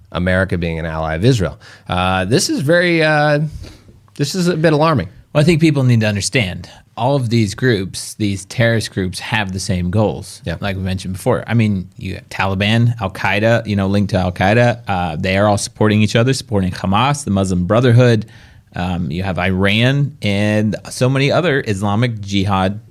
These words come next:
Speaker 2: terrorist organizations, and their goals are to, in, you know, impose Sharia law,
Speaker 1: Yeah.
Speaker 2: um,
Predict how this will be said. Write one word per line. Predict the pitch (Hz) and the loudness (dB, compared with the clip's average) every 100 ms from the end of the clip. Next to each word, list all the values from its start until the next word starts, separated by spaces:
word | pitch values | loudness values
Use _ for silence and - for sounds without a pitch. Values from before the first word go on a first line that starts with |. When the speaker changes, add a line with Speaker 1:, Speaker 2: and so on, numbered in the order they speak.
| - | -10
Speaker 2:
terrorist | - 110 117 123 123 | -2 0 2 2 2
organizations, | 117 135 120 87 - 107 120 - | 2 2 2 0 0 -2 -4 -6
and | 104 104 104 | -2 0 2
their | 123 | 2
goals | 175 214 95 - - | 2 2 0 -4 -6
are | 98 95 104 | 0 2 2
to, | 123 - 101 98 123 - - - - _ _ _ - | 0 0 2 2 0 -2 -20 -20 -20 _ _ _ -4
in, | 113 107 101 | 0 0 -2
you | - 110 | -2 0
know, | 104 98 | 0 0
impose | 113 113 - 131 123 113 | 2 2 4 4 4 2
Sharia | - 123 117 123 | 2 2 4 4
law, | 95 85 123 127 - | 2 0 -2 -8 -14
Speaker 1:
Yeah. | - 85 - - - | -10 -10 -12 -20 -6
Speaker 2:
um, | 101 98 101 113 | -2 0 2 0